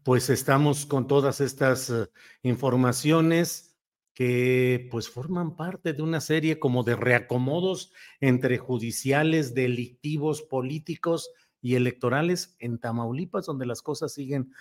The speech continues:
complicadas. Em, eh, todo esto en un marco político que cómo va avanzando por allá, Marta Olivia,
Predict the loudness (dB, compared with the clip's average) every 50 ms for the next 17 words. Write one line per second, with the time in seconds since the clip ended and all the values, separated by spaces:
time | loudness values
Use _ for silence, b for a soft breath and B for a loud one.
0 | B B B _ 2 2 2 2 2 -2 -4 -2 0 0 2 2 0 0 -4 -8
1 | -8 b b b b _ _ _ _ 4 8 8 10 12 12 12 12 12 10 10
2 | 10 8 8 6 4 2 0 -8 -16 -20 _ _ _ _ -6 -4 -2 -2 2 6
3 | 8 10 12 12 12 10 10 8 8 8 10 10 8 8 6 6 6 4 4 2
4 | 0 0 0 2 2 2 2 2 0 -2 -4 -6 -10 -10 -4 -2 -2 -2 0 -2
5 | -4 -2 0 0 0 0 0 0 0 0 0 0 0 0 -2 -2 -2 -2 -2 -2
6 | -2 -4 -4 -2 -2 -2 -2 -2 -2 -2 -2 -2 -4 -4 -2 -4 -2 -2 -2 -2
7 | -2 -2 -2 -4